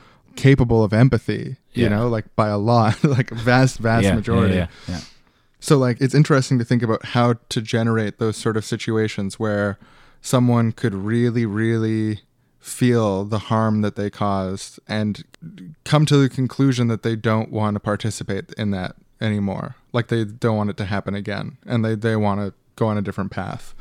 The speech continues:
Speaker 2: Yeah.
Speaker 1: And it's, it's, yeah, it's so clear the prison system doesn't create that.
Speaker 2: Yeah, and, like, again, puts blocks up in between. Like, there's a lot of states where it's actually illegal for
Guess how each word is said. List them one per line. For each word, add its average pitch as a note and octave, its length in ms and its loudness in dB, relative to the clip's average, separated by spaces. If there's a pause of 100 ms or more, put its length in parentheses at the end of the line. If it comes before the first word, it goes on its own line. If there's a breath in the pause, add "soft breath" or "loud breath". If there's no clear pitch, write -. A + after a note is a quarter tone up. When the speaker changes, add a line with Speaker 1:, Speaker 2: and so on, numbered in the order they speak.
(120 loud breath)
Speaker 2:
Yeah. E2 400 -4
Speaker 1:
And A#2 160 2
it's, - 240 -10
it's, A#2+ 160 0
yeah, A2+ 140 0
it's F#2+ 100 -6
so C3+ 100 2
clear B2 240 0
the G#2+ 80 -2
prison G#2+ 320 -2
system G2+ 380 -2
doesn't G2+ 420 -2
create F#2+ 380 -6
that. - 180 -10 (200)
Speaker 2:
Yeah, D#2+ 300 -2
and, F#2+ 220 4
like, F2 220 2
again, F#2 280 2
puts - 280 4
blocks F#2 500 0
up E2+ 260 0
in G2+ 160 2
between. G2 320 0
Like, G#2+ 140 2
there's A#2+ 160 6
a B2 60 6
lot A#2 200 8
of G2 80 2
states - 720 0
where F#2 380 2
it's F2+ 180 -4
actually F#2+ 380 2
illegal E2 720 0
for E2+ 640 -2